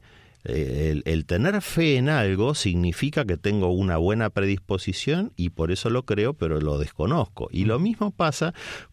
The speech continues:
Speaker 1: con l-, los dogmas. Los dogmas significa que alguien ha estado,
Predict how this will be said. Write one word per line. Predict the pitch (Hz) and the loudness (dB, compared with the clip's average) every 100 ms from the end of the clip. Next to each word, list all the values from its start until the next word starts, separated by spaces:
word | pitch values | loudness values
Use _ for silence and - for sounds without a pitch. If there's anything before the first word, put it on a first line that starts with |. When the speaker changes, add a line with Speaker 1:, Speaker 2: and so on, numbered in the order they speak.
| - - | -16 -2
Speaker 1:
con | 117 123 - | 0 0 -2
l-, | 85 92 82 | 0 0 2
los | 85 78 | 2 2
dogmas. | 104 120 90 76 73 76 | 2 2 2 2 0 2
Los | 92 | 0
dogmas | - 190 233 214 160 | 2 0 2 0 2
significa | 107 98 92 190 117 76 | 2 0 0 -2 -2 -2
que | 85 107 | 0 0
alguien | 196 233 202 107 82 | 2 0 0 0 0
ha | - | -2
estado, | 107 90 - 82 73 67 | -2 -2 -2 0 0 -2